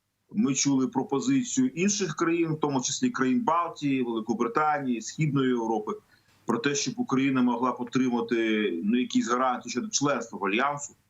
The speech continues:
ну, принаймні після завершення війни. От довкола цього зараз то-, точиться така дипло-, дипломатична боротьба, це відчувається. Наслідки цієї боротьби ми побачимо лише, е, за наслідками,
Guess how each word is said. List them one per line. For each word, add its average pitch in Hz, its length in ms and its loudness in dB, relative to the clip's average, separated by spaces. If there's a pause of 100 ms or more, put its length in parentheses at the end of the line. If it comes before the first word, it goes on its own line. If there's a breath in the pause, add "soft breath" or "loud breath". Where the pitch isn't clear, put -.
(320)
ну, 101 80 -2
принаймні 127 420 0
після 123 240 -8
завершення 113 560 0
війни. 104 300 -2 (500)
От 117 160 0
довкола 170 360 0
цього 185 300 0
зараз 165 260 0
то-, 165 160 -2 (260)
точиться 165 360 0
така 160 120 0
дипло-, 156 340 0 (260)
дипломатична 156 560 0
боротьба, 165 320 0
це 160 180 -2
відчувається. 123 720 -2 (560)
Наслідки 151 500 -2
цієї 143 260 2
боротьби 127 360 2
ми 135 120 2
побачимо 120 760 0
лише, 107 320 0
е, 104 680 2
за 113 320 0
наслідками, 107 800 -2